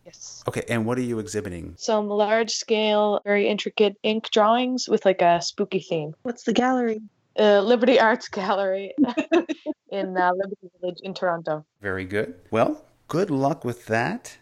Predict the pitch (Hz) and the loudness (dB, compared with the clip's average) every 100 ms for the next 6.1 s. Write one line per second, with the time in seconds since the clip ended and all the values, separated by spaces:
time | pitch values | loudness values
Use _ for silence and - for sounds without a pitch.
0 | _ _ _ _ _ _ - 175 - 139 | _ _ _ _ _ _ -10 -8 -6 -4
1 | 123 139 127 139 135 131 - 110 98 95 | -4 -2 -2 -4 -4 -12 -8 -6 -6 -6
2 | - 131 156 - 147 185 - - - - | -4 -4 -4 -4 -4 -4 -8 -14 -14 -8
3 | 107 110 113 113 - 123 131 - 135 180 | -4 -2 -2 -2 -4 -4 -6 -6 -6 -6
4 | - - 113 110 113 113 107 - 131 196 | -8 -4 -2 -2 -2 -2 -2 -4 -4 -4
5 | - - - 123 117 120 127 135 143 - | -6 -12 -8 -6 -4 -4 -4 -6 -6 -6
6 | 320 | -8